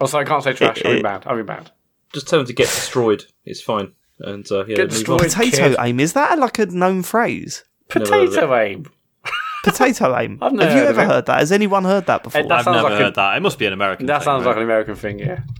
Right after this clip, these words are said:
Speaker 2: Potato
Speaker 1: Potato
Speaker 2: aim.
Speaker 1: Actually, I
Speaker 4: I'm
Speaker 1: thought
Speaker 4: gonna
Speaker 1: I said
Speaker 4: look it up.
Speaker 1: tomato aim.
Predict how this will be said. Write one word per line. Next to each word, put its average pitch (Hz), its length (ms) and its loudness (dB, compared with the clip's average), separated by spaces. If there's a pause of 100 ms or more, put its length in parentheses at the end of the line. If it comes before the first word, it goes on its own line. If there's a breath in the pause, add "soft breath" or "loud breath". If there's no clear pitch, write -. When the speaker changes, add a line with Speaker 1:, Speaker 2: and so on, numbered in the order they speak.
(540)
Speaker 2:
Potato - 280 2
Speaker 1:
Potato 143 380 2
Speaker 2:
aim. 135 140 -8 (320 loud breath)
Speaker 1:
Actually, 170 220 -2
I 165 60 2
Speaker 4:
I'm 110 60 -2
Speaker 1:
thought 160 80 2
Speaker 4:
gonna 175 80 4
Speaker 1:
I 165 40 2
said 160 140 -2
Speaker 4:
look 165 80 -2
it - 0 -
up. 165 80 0
Speaker 1:
tomato 147 440 2
aim. 104 180 -4